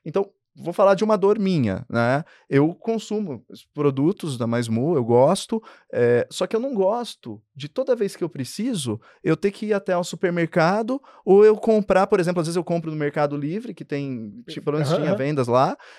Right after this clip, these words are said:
Speaker 1: é, e aí recebo em casa. Mas assim, toda vez eu ter que pegar e falar, "Ai, deixa eu comprar."
Speaker 2: Total.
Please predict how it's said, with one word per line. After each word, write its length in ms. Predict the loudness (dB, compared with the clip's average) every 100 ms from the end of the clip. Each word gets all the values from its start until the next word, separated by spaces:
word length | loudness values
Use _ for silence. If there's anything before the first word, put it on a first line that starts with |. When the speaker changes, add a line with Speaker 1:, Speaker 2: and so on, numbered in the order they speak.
| _
Speaker 1:
é, 640 | 0 4 6 4 2 0 -2
e 140 | 2 4
aí 100 | 4
recebo 380 | 4 2 -2
em 60 | -2
casa. 300 | 0 0 0
Mas 160 | -2 -4
assim, 300 | -2 -2 -2 _ _
toda 300 | 0 2 4
vez 200 | 4 4
eu 60 | 2
ter 140 | 0
que 100 | -2
pegar 680 | 0 2 4 4 4 2 0
e 40 |
falar, 280 | 0 2 2
"Ai, 120 | 2
deixa 220 | 0 -2 -2
eu 60 |
comprar." 420 | 0 0 2 0 0
Speaker 2:
Total. 440 | -6 -6 -10 -12